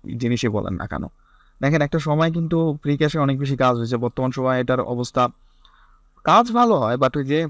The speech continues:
ফেস ভেরিফিকেশন, রোবট ভেরিফিকেশন, তারপরে ব্যান, এইগুলো নিয়ে সমস্যা ফেস করতে হয়, ঠিক আছে?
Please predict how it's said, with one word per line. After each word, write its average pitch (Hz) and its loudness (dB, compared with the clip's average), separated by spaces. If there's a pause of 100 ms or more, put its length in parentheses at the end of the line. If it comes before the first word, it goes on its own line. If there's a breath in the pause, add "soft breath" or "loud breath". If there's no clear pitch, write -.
ফেস 127 -2
ভেরিফিকেশন, 123 0
রোবট 120 -2
ভেরিফিকেশন, 117 -2 (600 soft breath)
তারপরে 113 2
ব্যান, 123 0 (100)
এইগুলো 131 2
নিয়ে 110 2
সমস্যা 95 -2
ফেস - -6
করতে - -10
হয়, 78 -6
ঠিক 175 -6
আছে? 190 -10